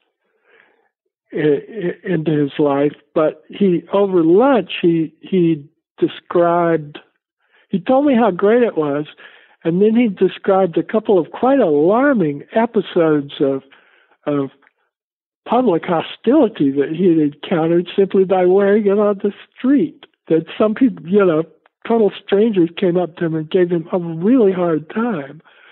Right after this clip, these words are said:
And I thought that was, that was interesting. Although I immediately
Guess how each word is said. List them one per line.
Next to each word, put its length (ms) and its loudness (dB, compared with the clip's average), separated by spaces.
And 320 -2
I 60 -2
thought 280 -2
that 200 0
was, 160 2
that 160 -2
was 200 -2
interesting. 720 -8
Although 260 2
I 180 4
immediately 600 4